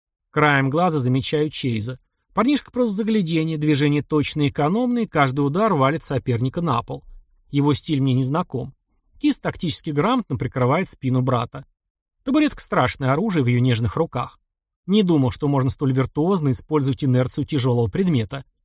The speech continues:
Отец явно постарался дать детям хорошее образование. Ломаю нос очередному противнику. А этому надо добавить к его движению ещё немного импульса. Улетел головой в стойку. Тому, кто головой не думает, приходится ломать ею мебель.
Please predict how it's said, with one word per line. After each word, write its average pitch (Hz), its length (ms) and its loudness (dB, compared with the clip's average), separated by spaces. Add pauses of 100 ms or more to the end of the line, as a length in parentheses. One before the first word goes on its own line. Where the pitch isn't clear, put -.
(400)
Отец 254 320 -4
явно 185 340 0
постарался 160 540 -2
дать 131 240 0
детям 170 300 -2
хорошее 127 460 0
образование. 127 640 -2 (640)
Ломаю 143 420 2
нос 170 240 0
очередному 127 540 0
противнику. 131 720 -4 (480)
А 214 80 0
этому 277 260 0
надо 220 160 2
добавить 196 400 2
к - 60 -20
его 196 140 0
движению 190 400 2
ещё 190 240 -2
немного 160 400 0
импульса. 139 500 -4 (280)
Улетел 147 400 0
головой 131 360 2
в 143 60 -6
стойку. 131 540 -10 (520)
Тому, 151 260 4
кто 147 160 0
головой 131 340 4
не 147 120 2
думает, 277 340 0
приходится 165 540 -2
ломать 139 380 0
ею 147 240 2
мебель. 233 360 -4